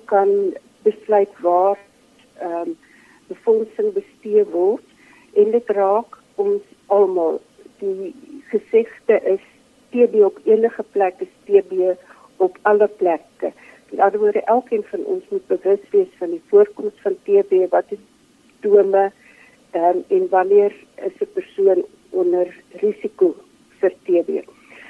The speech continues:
Dan sê ek nou, kyk, die boer, ehm, die boer, ehm, is hoofsaaklik 'n persoon wat moet toegang gee tot die plaas, maar die boervrou het ook 'n baie, baie belangrike rol om te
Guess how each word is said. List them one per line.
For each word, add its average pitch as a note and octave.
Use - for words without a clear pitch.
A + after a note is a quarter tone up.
Dan G#3+
sê A#3
ek A#3+
nou, A#3
kyk, B3
die G#3+
boer, A3
ehm, F3+
die G#3+
boer, A3
ehm, C3
is G3
hoofsaaklik G#3
'n F#3
persoon F#3
wat F3
moet -
toegang G#3
gee F#3+
tot F3+
die F3
plaas, F#3
maar A3+
die G#3+
boervrou A3+
het G#3
ook G3+
'n -
baie, F3
baie F3+
belangrike F3
rol E3+
om F#3
te E3+